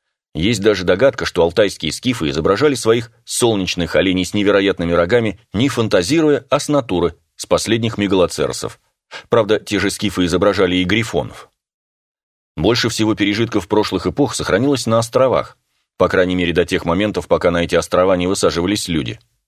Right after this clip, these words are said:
Рекордсменом, очевидно, является Мадагаскар – хотя бы потому, что он очень большой. Вплоть до прибытия предков мальгашей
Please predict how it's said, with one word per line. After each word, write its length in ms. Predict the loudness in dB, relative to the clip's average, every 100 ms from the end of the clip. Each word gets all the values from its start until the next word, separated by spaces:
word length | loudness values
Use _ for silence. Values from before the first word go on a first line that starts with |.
| _ _ _ _ -4
Рекордсменом, 640 | -2 2 0 0 0 0
очевидно, 520 | 0 -2 -2 -4 -8 -8
является 560 | 0 2 2 2 -4 -2
Мадагаскар – 720 | -2 0 0 -2 -2 -4 -4 _ _ _ _
хотя 280 | -4 -2 -2
бы 100 | -4
потому, 320 | -4 -2 -2
что 160 | -2 -2
он 100 | 0
очень 280 | -2 -2 0
большой. 440 | 2 2 0 -6 -12 _ _ _ _
Вплоть 340 | -4 0 2
до 100 | 0
прибытия 460 | -2 0 0 0 -2
предков 420 | 0 -2 -2 -4
мальгашей 640 | -2 0 0 0 0 -2